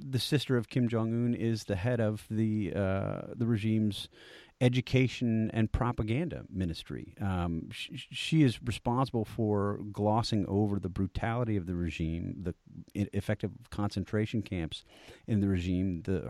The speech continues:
horrendous human rights abuses committed by this regime under Kim Jong-un, under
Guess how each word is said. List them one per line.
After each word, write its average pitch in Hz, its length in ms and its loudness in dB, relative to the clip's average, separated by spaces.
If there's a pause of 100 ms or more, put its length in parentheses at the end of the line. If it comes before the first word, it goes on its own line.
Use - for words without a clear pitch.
horrendous 107 540 4
human 92 320 0
rights 92 260 -2
abuses 87 480 -4
committed 90 380 -2
by 82 300 0 (440)
this - 220 0
regime 90 640 2 (320)
under 98 180 2
Kim 113 280 2
Jong-un, 98 440 2
under 87 340 -2